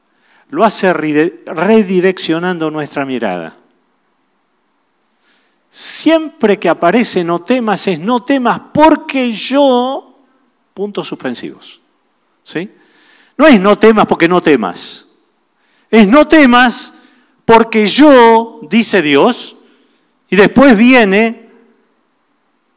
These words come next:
lo que es el motivo de nuestro sustento, o lo que es lo que nos va a,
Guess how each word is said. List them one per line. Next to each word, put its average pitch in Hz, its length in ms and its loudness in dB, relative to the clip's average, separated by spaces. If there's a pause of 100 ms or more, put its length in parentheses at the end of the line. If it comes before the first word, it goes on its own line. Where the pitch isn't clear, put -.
(140)
lo 185 160 2
que 254 140 0
es 220 120 2
el 233 120 4
motivo 233 580 6
de 208 140 6
nuestro 185 380 0
sustento, 151 1000 -2 (380)
o 185 120 4
lo 196 160 4
que 254 200 2
es 226 60 4
lo 208 180 4
que 202 120 2
nos 180 240 0
va 240 460 2 (600)
a, 170 1040 2